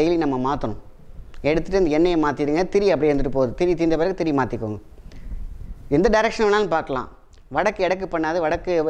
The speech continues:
வடக்கு நோக்கியும் பார்க்கலாம், கிழக்கு நோக்கியும் பார்க்கலாம். வேற direction தேவையில்லை. உங்களுடைய பூஜை room, படிக்கிற room, எதுல வேணாலும் வச்சு பாருங்க. அந்த விளக்குல ஒரு ஜீரகத்தை ஒரு spoon போட்டு ஏத்துங்க. அவ்வளவுதான், simple. அதுதான்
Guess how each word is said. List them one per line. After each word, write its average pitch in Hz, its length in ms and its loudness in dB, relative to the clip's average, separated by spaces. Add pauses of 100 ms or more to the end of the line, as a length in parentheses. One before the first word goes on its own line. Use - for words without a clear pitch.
(100)
வடக்கு 165 240 -2
நோக்கியும் 156 320 -4
பார்க்கலாம், 135 340 -2 (100)
கிழக்கு 165 280 -2
நோக்கியும் 147 260 -2
பார்க்கலாம். 139 280 -2
வேற 143 160 0
direction 139 340 0
தேவையில்லை. 139 420 2 (760)
உங்களுடைய 139 300 2 (140)
பூஜை 170 260 2
room, 156 200 0
படிக்கிற 156 260 0 (100)
room, 151 200 2
எதுல 151 180 2
வேணாலும் 160 200 0
வச்சு 143 220 -6
பாருங்க. 131 260 0 (600)
அந்த 143 180 0 (120)
விளக்குல 170 400 0 (160)
ஒரு 147 120 2 (120)
ஜீரகத்தை 196 500 2
ஒரு 131 140 -2
spoon 160 240 -2
போட்டு 143 240 0
ஏத்துங்க. 113 300 -2
அவ்வளவுதான், 123 360 -2
simple. 135 260 0 (1400)
அதுதான் 139 320 2